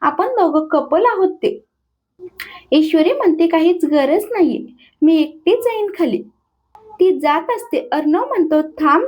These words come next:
थांब ईश्वरी, तू जरी मानत नसली ना, तरी मला माहिती आपण दोघं कपल आहोत ते.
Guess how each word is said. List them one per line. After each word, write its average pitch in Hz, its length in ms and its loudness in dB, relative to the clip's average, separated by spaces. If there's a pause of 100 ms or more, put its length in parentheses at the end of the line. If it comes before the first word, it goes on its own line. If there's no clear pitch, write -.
(120)
थांब 262 360 0 (540)
ईश्वरी, 311 440 4
तू 381 200 2 (120)
जरी 370 180 2
मानत 320 460 0
नसली 415 320 -4
ना, 302 120 0 (120)
तरी 320 160 2
मला 440 280 -2
माहिती 359 520 0 (320)
आपण 294 280 0
दोघं 320 380 2
कपल 320 400 0
आहोत 381 300 2
ते. - 200 -6